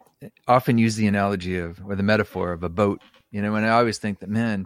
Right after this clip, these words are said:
we are, who's operating this boat? 'Cause they're piling us right into an iceberg or over a waterfall or something.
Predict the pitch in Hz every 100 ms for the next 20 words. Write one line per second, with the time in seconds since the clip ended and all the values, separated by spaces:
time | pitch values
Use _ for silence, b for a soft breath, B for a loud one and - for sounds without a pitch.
0 | - 104 101 98 92 90 147 185 - 107
1 | 110 110 107 104 104 87 101 101 - 92
2 | 92 - 113 117 113 107 92 101 101 107
3 | 98 92 90 95 - 98 92 87 87 87
4 | 90 - 104 104 92 87 76 98 101 107
5 | - 101 95 92 - 95 101 95